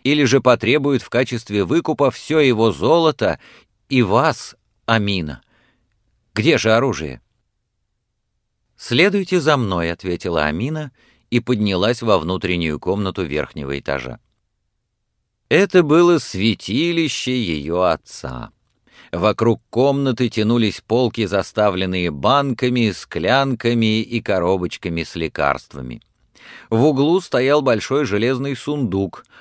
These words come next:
а над камином висело несколько ружей и три пистолета. «Все они заряжены», — заметила Амина, указывая на оружие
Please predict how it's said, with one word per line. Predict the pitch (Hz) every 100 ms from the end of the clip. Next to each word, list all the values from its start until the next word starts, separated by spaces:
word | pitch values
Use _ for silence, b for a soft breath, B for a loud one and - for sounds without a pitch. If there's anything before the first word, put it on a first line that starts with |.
| -
а | 123
над | 131 -
камином | 113 104 117 143 117
висело | 92 92 110 113
несколько | 104 107 - 95 - 80
ружей | 78 135 143 151 147 - -
и | 113
три | 110 87 87
пистолета. | 90 - - 85 69 62 64 _ _ _ _ _ _ _ _
«Все | - - 127
они | 180 202
заряжены», — | 175 180 110 95 90 92 90
заметила | 90 87 90 - 85 80
Амина, | 78 110 143 135
указывая | - 104 104 98 90 87 78
на | 73 67
оружие | 69 110 120 139